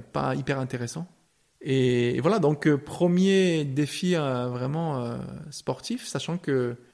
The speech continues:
bah, très vite, étant à l'entraînement régulièrement, euh, en rééducation, il me dit : « Écoute, euh, on a une compétition handisport qui est une compétition régionale, une sélection pour les championnats de France,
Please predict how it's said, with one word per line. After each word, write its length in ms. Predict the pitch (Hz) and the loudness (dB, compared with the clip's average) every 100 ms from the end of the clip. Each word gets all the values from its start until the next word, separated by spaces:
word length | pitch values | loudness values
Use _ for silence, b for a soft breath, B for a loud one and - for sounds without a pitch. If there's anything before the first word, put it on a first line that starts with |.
| _ | _
bah, 100 | - | -12
très 200 | - 135 | -4 0
vite, 220 | 151 160 | 0 0
étant 460 | 131 123 120 120 131 | 0 2 0 -2 -2
à 60 | 123 | -2
l'entraînement 520 | 120 - 127 127 127 | -2 -4 -4 -2 -4
régulièrement, 720 | 120 123 120 120 123 127 120 | -4 -4 -4 -4 -4 -4 -6
euh, 60 | 120 120 | -8 -8
en 80 | 117 | -8
rééducation, 460 | 123 120 131 - | -8 -6 -8 -6
il 80 | 147 | -6
me 60 | 127 | -6
dit : « 60 | |
Écoute, 280 | 120 156 - | -6 -10 -10
euh, 120 | 131 123 b _ | -10 -10 b _
on 60 | 143 | -8
a 20 | |
une 80 | 123 | -6
compétition 480 | 127 127 135 131 131 | -6 -6 -8 -6 -4
handisport 580 | 127 120 - 143 139 - | -4 -6 -4 -6 -6 -14
qui 100 | - | -14
est 80 | |
une 80 | 123 | -10
compétition 340 | 120 120 - 120 | -10 -10 -6 -2
régionale, 640 | 123 127 135 165 170 151 | -2 -2 -2 -4 -4 -6
une 80 | 131 | -8
sélection 340 | 135 123 135 | -6 -6 -6
pour 140 | 127 120 | -6 -6
les 40 | |
championnats 200 | - 120 | -6 -8
de 40 | |
France, 440 | - 151 170 - | -6 -6 -6 -10